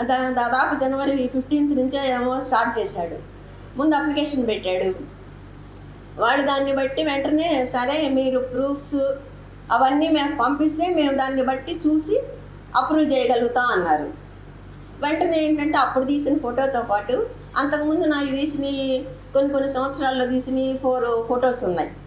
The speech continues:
ఇది పలానా సంవత్సరం, ఇది పలానా సంవత్సరం అని చెప్పి అవి కూడా పంపించి ఆధార్ కార్డు ప్రూఫ్ పెట్టాలన్నారు. అది కూడా పెట్టి పంపించాం. ఒక ఫిఫ్టీన్ డేస్లో మీకు తెలియజేస్తామన్నారు, కానీ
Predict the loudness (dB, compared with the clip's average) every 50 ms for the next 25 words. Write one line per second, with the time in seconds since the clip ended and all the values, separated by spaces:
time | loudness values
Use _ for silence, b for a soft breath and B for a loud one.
0 | -18 -18 -18 -10 -6 -4 -2 -2 0 0 0 0 0 0 0 0 0 0 0 -2
1 | -2 -2 0 0 2 0 2 2 2 2 2 0 0 0 0 -2 -2 -2 -2 -2
2 | -2 0 0 0 0 0 0 -2 0 0 0 2 2 2 2 0 2 2 2 0
3 | 0 0 0 2 2 0 0 0 -2 -2 -2 -2 -2 -6 -14 -16 -14 -4 0 2
4 | 4 4 4 4 4 4 4 2 2 0 0 0 0 0 0 0 0 -2 0 2
5 | 2 4 4 4 2 0 -2 -4 -2 -2 -2 -2 -4 -6 -12 -18 -18 -18 -18 -18
6 | -6 -2 0 2 4 4 4 4 2 2 0 0 0 0 0 0 0 -2 -4 -4
7 | -4 -4 -4 -4 -4 -8 -12 -16 -18 -18 -16 -18 -18 -18 -18 -18 -12 -4 -2 0
8 | 0 2 2 2 2 2 2 0 2 4 4 2 2 2 2 2 2 4 2 2
9 | 2 0 0 0 0 0 0 2 2 2 0 0 0 0 0 0 0 0 -2 -2
10 | -2 -2 0 0 0 2 2 0 0